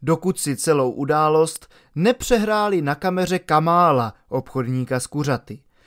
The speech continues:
Ve zpomalených záběrech trhovci viděli, jak ta bílá holka zvedla Ahmeda za pásek a za krk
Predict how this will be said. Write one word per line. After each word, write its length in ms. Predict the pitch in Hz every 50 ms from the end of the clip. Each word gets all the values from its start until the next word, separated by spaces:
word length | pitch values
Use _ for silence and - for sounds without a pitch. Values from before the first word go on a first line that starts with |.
| _ _ _ _ _ _
Ve 140 | 127 165 190
zpomalených 760 | - - _ 214 220 220 220 208 214 208 196 180 160 139 135
záběrech 560 | 131 151 147 156 156 160 170 160 139 127 -
trhovci 540 | _ - 123 127 139 139 135 - - 139 127
viděli, 480 | 110 117 107 110 123 113 113 117 123 127 _ _ _ _
jak 220 | - 147 156 151 -
ta 140 | - 156 135
bílá 460 | 120 143 160 175 175 127 123 127 117
holka 440 | 107 120 135 147 156 151 - 156 135
zvedla 420 | 113 127 123 165 175 170 175 165
Ahmeda 580 | - - - 139 135 147 160 175 165 151 135 123
za 160 | 107 131 123
pásek 540 | - - 143 147 147 143 - - 165 160 - -
a 80 | 123
za 200 | 117 95 117 113
krk 300 | - - 131 147 165 -